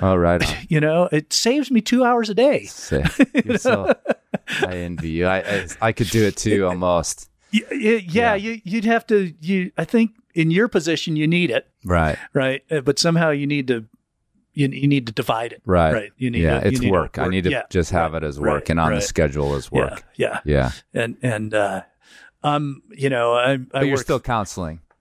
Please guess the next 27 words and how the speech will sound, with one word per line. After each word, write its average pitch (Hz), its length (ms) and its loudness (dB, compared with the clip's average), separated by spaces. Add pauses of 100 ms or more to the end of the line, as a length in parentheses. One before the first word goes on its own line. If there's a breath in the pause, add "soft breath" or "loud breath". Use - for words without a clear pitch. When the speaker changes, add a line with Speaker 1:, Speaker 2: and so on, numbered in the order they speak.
(160)
Speaker 2:
Yeah, 214 280 2
I 160 60 -8
Speaker 1:
Yeah, - 60 -6
Speaker 2:
s-, 82 100 -6
Speaker 1:
you're 101 100 -6
Speaker 2:
I 156 80 -2
Speaker 1:
still 135 140 2
Speaker 2:
still, 127 120 4
Speaker 1:
the 104 120 0
Lim 95 100 -4
Speaker 2:
yeah, 143 140 0
Speaker 1:
Reaper. 98 160 0
Speaker 2:
yeah, 135 140 0
I'll 175 100 0
never 170 220 0
stop - 300 -12
at 110 80 -18
that. 123 120 -14
Speaker 1:
You'll 123 120 0
never 131 260 0
stop 160 340 0
being 214 200 -2
the 175 60 -2
Speaker 2:
<laughs> - 20 -4
Right, 98 100 -6
Speaker 1:
Lim 208 160 -2
Reaper. 151 500 -2